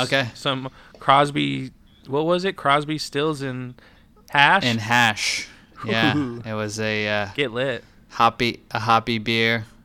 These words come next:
Speaker 1: Yeah, okay, let me give you a live rating. I just cracked it. I did take a little pre-sip, but not, like, the full taster
Speaker 2: Yeah,
Speaker 1: yet.
Speaker 2: yeah, yeah.
Speaker 1: It's a, it's called a Ki-,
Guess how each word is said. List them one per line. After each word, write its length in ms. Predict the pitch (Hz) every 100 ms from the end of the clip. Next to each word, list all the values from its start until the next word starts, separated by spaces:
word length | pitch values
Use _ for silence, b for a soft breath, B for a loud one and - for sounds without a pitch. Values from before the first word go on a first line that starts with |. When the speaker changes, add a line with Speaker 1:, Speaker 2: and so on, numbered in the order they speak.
| _
Speaker 1:
Yeah, 220 | - 147 123
okay, 260 | 131 196 123
let 120 | 113
me 80 | 123
give 100 | 127
you 140 | 127
a 20 | 123
live 200 | 123 123
rating. 180 | 135
I 60 | 110
just 340 | 107 123 139
cracked 380 | - 120 113 -
it. 200 | 127 131
I 120 | 113
did 280 | 117 131 147
take 200 | 139 131
a 40 | 120
little 220 | 120 117
pre-sip, 640 | 110 - 123 131 156 165
but 120 | 139 117
not, 140 | 110
like, 160 | 110 -
the 100 | 110
full 320 | - 117 110
taster 520 | 107 - 135 117 113 147
Speaker 2:
Yeah, 180 | 156
Speaker 1:
yet. 80 | 175
Speaker 2:
yeah, 60 | 120
yeah. 340 | 117 117 110 113
Speaker 1:
It's 180 | 123 127
a, 140 | 120 -
it's 120 | -
called 220 | 135 123
a 60 | 120
Ki-, 340 | - - 143